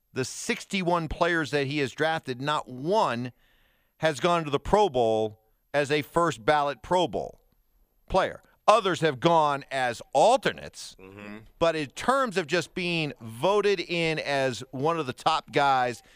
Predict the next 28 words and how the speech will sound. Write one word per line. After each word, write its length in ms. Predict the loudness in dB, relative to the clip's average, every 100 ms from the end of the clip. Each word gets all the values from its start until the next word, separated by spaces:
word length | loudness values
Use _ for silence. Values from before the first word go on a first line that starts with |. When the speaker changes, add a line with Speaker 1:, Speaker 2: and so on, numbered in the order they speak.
| _
Speaker 1:
in 140 | -6 -2
that 140 | 0
initial 480 | -2 -2 -2 -2 0
wave 220 | 2 0
of 100 | -2
Pro 220 | -2 0 2
Bowlers, 400 | 2 0 -2 -8 _ _ _ _
he 80 |
doesn't 180 | 0 0
have 160 | -4 -4
one. 460 | 0 4 4 2 -8 _ _ _
Speaker 2:
So 160 | -8
Speaker 1:
So 320 | 4 6 6 4
Speaker 2:
you, 180 | 0 -6
Speaker 1:
should, 220 | 0 0
Speaker 2:
in 80 | 0
Speaker 1:
should 180 | 2 4
Speaker 2:
eight 200 | 6 4
Speaker 1:
the, 40 |
Speaker 2:
years, 400 | 2 4 4 2
Speaker 1:
yeah. 180 | 2 0
Speaker 2:
you 60 | 4
haven't 420 | 6 6 4 -6
drafted 540 | -2 2 2 0 -6
a 60 | -6
Pro 340 | -8 -4 -4
Bowler. 360 | -4 -6 -8 -4
Speaker 1:
No. 340 | 0 2 0